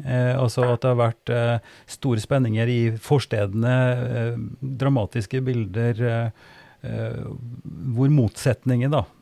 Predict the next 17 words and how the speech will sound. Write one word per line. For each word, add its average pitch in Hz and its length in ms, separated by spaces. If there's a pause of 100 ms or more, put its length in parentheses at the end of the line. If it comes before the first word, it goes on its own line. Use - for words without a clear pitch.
(160)
mellom, 117 680
eh, 113 240 (500)
mellom 113 540
kanskje 110 240
spesielt, 110 560 (180)
eh, 107 460 (240)
og 123 80
ikke 104 160
spesielt, 117 320
men 120 220
muslimer, 117 640
og 113 520
også 110 140
fra 107 380 (340)
Marokko, 113 380
Algerie, 113 640 (260)
eh, 110 260